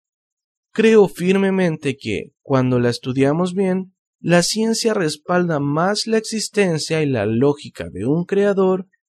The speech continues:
que la teoría de un mundo natural, que de alguna manera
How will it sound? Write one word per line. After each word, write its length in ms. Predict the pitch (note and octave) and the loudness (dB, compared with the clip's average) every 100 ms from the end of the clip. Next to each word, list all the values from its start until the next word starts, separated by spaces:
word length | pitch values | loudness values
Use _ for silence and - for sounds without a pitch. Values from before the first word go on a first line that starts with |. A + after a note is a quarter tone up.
| _ _ | _ _
que 160 | A3 | 0
la 200 | A3 G#3+ | 2 2
teoría 640 | G#3+ G3+ E3 D3+ D#3+ E3+ E3+ | 4 4 4 2 2 2 2
de 120 | F3+ | 2
un 120 | F3+ | 2
mundo 320 | F3+ C3+ C3+ | 2 0 0
natural, 640 | C#3 C3+ D#3 D#3+ C3 D2 - _ _ _ _ - | -2 -4 -2 0 0 -4 -12 _ _ _ _ -6
que 160 | A#2+ | -4
de 100 | G#2+ | 0
alguna 360 | G2+ F#2+ B2 C#3 | -2 0 0 0
manera 520 | F3+ F#3+ E3+ F3 F3+ | 0 0 0 0 -2